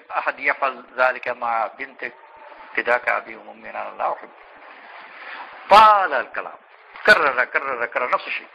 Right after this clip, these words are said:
تقريبًا. المقصد بهذا التكرير في نفس الكلام لا يعلم شيء، تكرير نفس الكلام لا يعلم شيء جديد، بل يتحصل القرب،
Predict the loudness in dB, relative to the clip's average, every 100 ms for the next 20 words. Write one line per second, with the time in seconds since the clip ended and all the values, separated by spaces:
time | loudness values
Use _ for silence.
0 | -20 -20 -20 -20 -20 -20 -20 -20 -8 -4
1 | -2 -2 -4 -20 -20 -20 -20 -18 -18 -18
2 | -16 -14 -14 -14 -14 -16 -16 -18 -20 -20
3 | -20 -6 2 4 4 2 0 -8 -10 -20
4 | _ _ _ _ _ _ _ -8 -2 -2
5 | -4 -20 -12 -10 -10 -14 _ -20 -20 -20
6 | -20 -20 -2 2 2 0 -2 -4 -4 -4
7 | -6 -4 -6 -6 -10 -14 -14 -18 -20 -20
8 | -20 -20 -20 -20 -20 -20 -16 -12 -2 -2
9 | 0 -4 -4 -8 -8 -2 0 0 -4 -18
10 | -18 0 2 2 0 -2 -6 -8 -14 -16
11 | -20 _ -20 -20 -20 -20 -18 -18 -18 -18
12 | -16 -14 -14 -14 0 6 6 4 -4 -8
13 | -8 -6 -6 -8 -12 -12